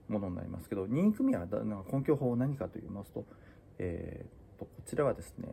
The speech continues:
民法なんですね。民法上の組合とも言われています。で、この民法上の組合って、まあ、民法読んだことある人って多分法律家ぐらいしかいないと思うんですけれども、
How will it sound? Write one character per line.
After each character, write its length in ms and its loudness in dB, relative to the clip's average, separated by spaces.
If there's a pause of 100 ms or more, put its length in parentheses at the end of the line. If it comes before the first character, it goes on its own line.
(140)
民 260 8
法 220 0
な 100 -8
ん 100 -12
で 80 -10
す 100 -14
ね。 200 -2 (960)
民 160 8
法 240 4
上 160 4
の 100 4
組 260 2
合 120 2
と 100 -4
も 80 -2
言 100 -6
わ 80 -6
れ 60 -16
て 140 -14
い 40 -10
ま 140 -14
す。 160 -16 (520)
で、 160 4 (420)
こ 100 2
の 120 6
民 200 8
法 180 6
上 140 4
の 80 2
組 200 2
合 40 4
っ 20 -8
て、 80 -6
ま 280 2
あ、 20 -2 (180)
民 300 6
法 220 2
読 120 2
ん 80 4
だ 120 2
こ 100 -6
と 420 -2
あ 60 6
る 120 0
人 120 -6
っ 40 -8
て 120 -18
多 100 4
分 120 -4
法 180 0
律 180 -6
家 120 6
ぐ 80 2
ら 80 0
い 20 -4
し 60 -8
か 100 -6
い 60 -10
な 120 -2
い 60 -2
と 80 -8
思 140 -6
う 20 -6
ん 60 -8
で 60 -14
す 80 -16
け 40 -8
れ 60 -2
ど 80 -4
も、 140 -2